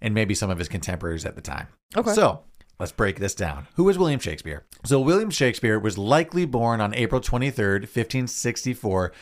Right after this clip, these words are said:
Speaker 1: in Stratford upon Avon. Uh, we don't know for sure, but there are records of his baptism a few days, uh, er, uh, after that, or earlier. So we just kinda, like, do the math from there.
Speaker 2: Okay, so this is theorized. This, this
Speaker 1: Yeah,
Speaker 2: is when
Speaker 1: this
Speaker 2: he was
Speaker 1: is,
Speaker 2: born.
Speaker 1: this is
Speaker 2: Okay.
Speaker 1: just the date that has been assigned him, to him like a pet because we don't know.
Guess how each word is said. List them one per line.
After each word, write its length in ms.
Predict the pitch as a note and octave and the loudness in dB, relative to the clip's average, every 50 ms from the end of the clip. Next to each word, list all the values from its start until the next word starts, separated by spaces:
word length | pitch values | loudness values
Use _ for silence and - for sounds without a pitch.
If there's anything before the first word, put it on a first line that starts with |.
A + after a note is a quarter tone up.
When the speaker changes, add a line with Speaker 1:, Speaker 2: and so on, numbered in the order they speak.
| - - - | -20 -8 -4
Speaker 1:
in 120 | A2+ G#2+ | -4 -2
Stratford 580 | F#2+ - - - D3 D3 C#3+ - D#3 D#3 D3+ A#2+ | -2 -2 2 4 4 4 4 4 2 0 2 0
upon 320 | A#2+ - B2 A#2+ A2+ G#2+ | 2 2 4 4 4 2
Avon. 400 | G2+ G2 F#2+ F2+ D#2 D2+ D2 - - - - - - - _ - | 0 -2 -2 -4 -6 -8 -12 -14 -18 -20 -20 -20 -20 -20 _ 0
Uh, 200 | A2+ A2 A2+ A2+ | 2 4 4 4
we 160 | G#2+ A#2+ B2 | 4 2 -2
don't 380 | A2 G2+ G2+ D3 D3+ F3 G3+ G3+ | -2 2 4 4 4 4 4 2
know 140 | A#3 A#3+ | 2 2
for 180 | A3+ A#3+ A#3 G#3+ | 2 2 0 -2
sure, 320 | - - - A3 - A#2+ | -2 0 2 4 4 4
but 140 | A2+ B2+ B2 | 4 2 2
there 120 | G#2 B2+ B2+ | 2 4 4
are 200 | B2+ C3 D3 C#3 | 4 4 4 4
records 420 | B2 B2 B2+ B2+ - C3 A#2+ A#2 | 4 2 2 2 2 0 -2 0
of 60 | G#2 | -2
his 100 | A2 G2+ | -2 -4
baptism 720 | F#2 - A#2 A#2 A#2 A#2 - - - G#2+ G2+ F2+ F#2+ F#2+ F#2+ | 0 2 4 4 4 2 0 -4 -4 -4 -2 -2 -2 -4 -4
a 80 | G2+ | -6
few 260 | G2 - G#2 G2+ G#2 | -8 -6 -4 -4 -2
days, 300 | F#2+ G#2 G2+ G2 F#2+ F2+ | 0 2 2 0 0 -2
uh, 400 | F#2 G2+ G2+ F#2 F2 F2 F2 F2+ - - | -2 0 0 2 2 2 0 0 -2 -6
er, 160 | A2+ - - _ - | -8 -8 -10 _ -2
uh, 220 | B2 A#2 G#2 G2+ G#2+ | 2 2 4 4 4
after 300 | A#2 A2 G#2+ - C3 B2 | 4 2 2 2 0 2
that, 180 | B2 B2+ B2+ - | 2 2 2 2
or 200 | D3 B2+ A#2+ A#2+ | 0 2 2 2
earlier. 300 | B2 A2+ B2 B2+ C3 C3+ | 2 2 2 2 2 0
So 260 | C3 - - A#2+ A2+ | -2 -4 -2 0 0
we 140 | A2 G#2+ A#2 | 2 0 0
just 180 | G2 A2+ - - | -2 -2 -2 -2
kinda, 220 | B2 G#2 F#2+ F#2 | -2 -2 0 0
like, 180 | F2 F#2 E2+ D#2 | -2 -2 -2 -2
do 140 | - G2+ | -4 -4
the 80 | E2 F2+ | -4 -2
math 240 | F2 F2+ F2 E2 - | -2 -2 -2 -4 -4
from 160 | - E2+ E2 | -6 -8 -6
there. 240 | E2 E2+ F2 E2+ - _ _ _ - | -4 -4 -6 -6 -8 _ _ _ -2
Speaker 2:
Okay, 300 | A#3 C4+ A#3+ F#3+ G3 G3+ - | 0 0 2 0 -2 -2 -4
so 160 | - - G#3 | -4 -2 -2
this 160 | G3 G#3 - | -2 -2 -4
is 140 | G#3 G3+ - | -6 -8 -6
theorized. 500 | - G#3 F#3 F#3 F3 D#3+ D#3+ D#3+ D#3+ - | -4 -2 -2 0 0 -2 -4 -6 -6 -6
This, 200 | D#3+ E3+ - - - - | -8 -10 -10 -12 -16 -8
this 140 | F#3 D#3+ D3 | 0 4 6
Speaker 1:
Yeah, 140 | C3+ B2 | 6 6
Speaker 2:
is 60 | A2+ A2 | 6 4
when 60 | G#2 | 2
Speaker 1:
this 100 | C#3 C3 | 2 2
Speaker 2:
he 20 | |
was 40 | C3+ | 2
Speaker 1:
is, 60 | C#3 | 0
Speaker 2:
born. 120 | D#3+ D#3+ D#3 | 2 2 2
Speaker 1:
this 80 | D3 C#3+ | 2 2
is 40 | D3 | 2
Speaker 2:
Okay. 80 | B2 | 2
Speaker 1:
just 240 | A2+ D3+ D3+ D3 - B2+ | 4 4 4 4 2 0
the 80 | B2 | 0
date 320 | A2 A2 A2+ C3+ C#3 C#3+ C#3+ | 2 4 4 4 4 4 2
that 100 | C#3+ B2+ | 0 0
has 140 | B2 A2+ | 0 2
been 160 | G#2 B2 A2 A2 | 2 2 2 2
assigned 400 | A2+ - - B2 A#2 A#2 A2+ A#2 | 0 2 2 2 2 4 2 0
him, 160 | A#2 A2+ G#2+ | -2 -2 -2
to 160 | - - B2 | -2 0 0
him 80 | A#2 A2+ | 2 2
like 160 | A2 G#2 - | 0 0 0
a 60 | G2 | 0
pet 300 | - - C#3 C3+ C3 - | 2 2 2 2 2 0
because 300 | C3 A#2 - A#2 G#2 F#2 | -2 -4 -2 -2 -2 -2
we 100 | F#2+ F#2+ | -2 -2
don't 280 | E2 F2+ D#2+ D#2 D#2+ E2 | -2 -2 -4 -4 -6 -8
know. 260 | D2+ C2+ C#2 C#2 | -8 -8 -8 -10